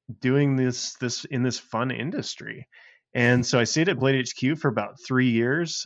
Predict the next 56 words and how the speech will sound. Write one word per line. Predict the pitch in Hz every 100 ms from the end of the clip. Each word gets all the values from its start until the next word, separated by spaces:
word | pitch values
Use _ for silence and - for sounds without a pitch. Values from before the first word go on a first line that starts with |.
| -
on | 107
the | 104
first | 123 123 -
run. | 123 139
And | 120
then, | 104 95 92 - _ _ _ _ _ _ - -
uh, | 104
I | 95 92
actually | 104 - 120
went | 113
up | 113 -
to | - 113
Oregon | 127 165 123 101 98 113
to | - 107
Columbia | - 110 110 107
River | 104 101
Knife | 98 95
and | 101
Tool, | 95 - 90
C | -
R | 98 90
K | 95
T. | - 90 85 _ - - - _
And | 107 104
that's | 131 156
where | 139
David | 131 143
and | 120
I | 107
met. | 104 107
I | 107
was, | 104 - - 110
I |
was | 113 110
working | 117 120
the | 101
booth. | 104 110 -
Can, | - 120 123 120
can | 120
I | 107
say | 98 139
this | 143 139
on | 107
a |
family-friendly | 101 110 110 110 104
show? | 95 110 -
I | 143
was | 143
a | 92
booth | 98 -
babe. | - - - _ _ _ _
That's | 113 -
what | -
I | -
was. | - - - - - _ _ - - - - _ _ - - - - 143 - - - -
<laughs> | -